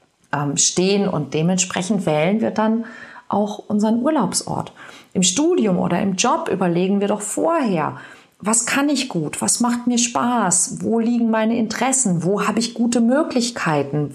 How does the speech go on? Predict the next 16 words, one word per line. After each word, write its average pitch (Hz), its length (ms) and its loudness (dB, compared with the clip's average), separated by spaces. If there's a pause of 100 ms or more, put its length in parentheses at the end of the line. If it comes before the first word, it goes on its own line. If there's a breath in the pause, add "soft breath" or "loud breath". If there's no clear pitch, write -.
wo 226 440 2
verdient 269 680 0
man 196 180 2
vielleicht - 440 -2
auch, 175 100 -8
je 240 160 2
nachdem, 269 540 2 (400 loud breath)
was 247 280 0
dir 285 200 2
eben 277 280 2
wichtig 277 540 0
ist. - 400 -4 (640 soft breath)
Ja, 220 300 2 (140)
und 190 360 0
beim 226 240 2
Wohnort, 269 680 -2